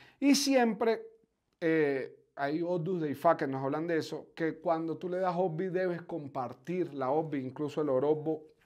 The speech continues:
entre las personas que estén presentes. Debemos probarlo, porque eso es otra cosa. Nosotros no le podemos dar nada a los orichas, a los irúmules que no seamos capaces de probar o que no seamos capaces de comer.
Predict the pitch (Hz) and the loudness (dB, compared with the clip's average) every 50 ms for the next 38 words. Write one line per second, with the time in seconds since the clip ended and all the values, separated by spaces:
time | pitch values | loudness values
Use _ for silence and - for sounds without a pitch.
0 | - - 175 156 147 143 151 143 139 131 135 - 143 131 127 - 165 165 170 170 | -8 -4 -4 -4 -2 -2 -4 -4 -4 -4 -6 -8 -8 -10 -8 -8 -8 -6 -6 -6
1 | 165 - 143 135 - 139 135 139 139 143 139 131 - 151 143 139 139 139 143 160 | -8 -10 -10 -10 -8 -8 -8 -8 -8 -10 -10 -8 -6 -6 -6 -4 -4 0 0 0
2 | 185 220 220 185 - - 160 139 139 147 156 139 131 135 143 151 196 180 208 214 | 0 0 -2 -4 -4 -2 0 2 4 4 4 2 2 -2 -4 -4 -4 -4 -4 -2
3 | 196 247 254 247 - 240 226 220 233 233 190 - - 113 - - - - - - | 0 0 0 0 0 -2 -4 -2 0 0 0 0 -4 -10 -14 -18 -20 -20 -20 -20
4 | - - - - _ _ - 180 180 - 226 226 208 254 240 247 247 240 240 190 | -20 -20 -20 -20 _ _ -4 -4 -2 0 0 0 2 0 0 0 0 -2 -4 -2
5 | 220 202 196 208 220 208 190 196 196 196 185 190 190 196 196 196 196 190 190 185 | -2 -2 -2 -2 0 2 4 6 6 6 4 2 0 -2 -2 -2 0 0 0 2
6 | 180 175 165 139 143 143 147 175 156 - 165 143 139 139 139 151 185 196 185 175 | 2 0 0 0 0 -2 -2 -2 -2 -2 -2 -2 0 0 0 0 0 -2 -2 -4
7 | 160 - - 151 143 151 151 - - 170 156 160 160 156 - - 131 127 - 131 | -4 -6 -6 -8 -8 -8 -10 -8 -6 -6 -6 -6 -8 -10 -10 -12 -10 -8 -8 -10
8 | 127 - 151 151 147 139 139 - 113 113 110 110 98 92 - - _ _ _ _ | -10 -10 -12 -10 -10 -12 -12 -10 -10 -8 -8 -8 -8 -10 -14 -20 _ _ _ _
9 | _ _ _ _ - 127 139 135 139 135 139 151 151 147 143 151 151 151 - 139 | _ _ _ _ -12 -8 -6 -4 -4 -4 -4 -4 -2 -2 -2 -4 -6 -8 -10 -10
10 | 120 127 120 - - 139 139 139 139 139 120 113 107 104 104 | -8 -8 -8 -8 -8 -6 -6 -6 -6 -8 -10 -10 -10 -12 -14